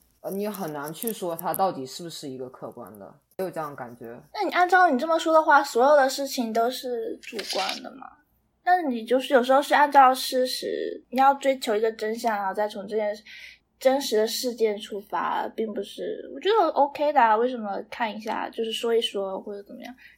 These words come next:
Speaker 2: 就发表一些评论。
Speaker 1: 对啊，说一说，是啊，说一说，都，都，大家都可以说一说，说一说，极端的人可以说一说，不极端的人也可以说一说，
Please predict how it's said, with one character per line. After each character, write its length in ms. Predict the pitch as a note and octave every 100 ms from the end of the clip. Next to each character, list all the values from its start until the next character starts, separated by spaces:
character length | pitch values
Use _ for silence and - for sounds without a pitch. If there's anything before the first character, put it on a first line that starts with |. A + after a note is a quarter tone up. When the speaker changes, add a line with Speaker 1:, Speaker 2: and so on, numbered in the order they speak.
| _
Speaker 2:
就 100 | D#4
发 160 | D#4
表 140 | D4+ A#3
一 40 |
些 80 | A#3+
评 240 | - G#3 G3
论。 180 | G#3
Speaker 1:
对 100 | G#3+
啊， 80 | C4+
说 240 | C4+ D4 D4
一 40 |
说， 160 | C#4+ C#4
是 160 | -
啊， 80 | C4+
说 240 | C4+ C#4
一 20 | C#4
说， 240 | C4+ C4
都， 260 | C4 C#4+ C#4+
都， 200 | C4 B3+
大 160 | C4
家 140 | A#3+ A3
都 180 | A3+ A#3
可 180 | -
以 140 | D3+ C#3
说 180 | D3+ C#3+
一 60 |
说， 240 | C#3 C3+ C#3
说 160 | D3+
一 40 | D3
说， 180 | D3+ D3
极 180 | D#3+
端 160 | F3 G#3
的 80 | A3+
人 160 | D#3+
可 160 | C#3+ C#3+
以 80 | C#3+
说 240 | C#3 C#3+
一 80 | D3
说， 320 | D3 D3 C#3+
不 160 | C#3+ -
极 160 | -
端 220 | C#3 D3 C#3+
的 20 |
人 220 | C3 C3
也 140 | A#2+
可 160 | A#2+ D#3
以 100 | F3
说 220 | E3+ C3
一 20 |
说， 420 | B2 B2 B2 A#2+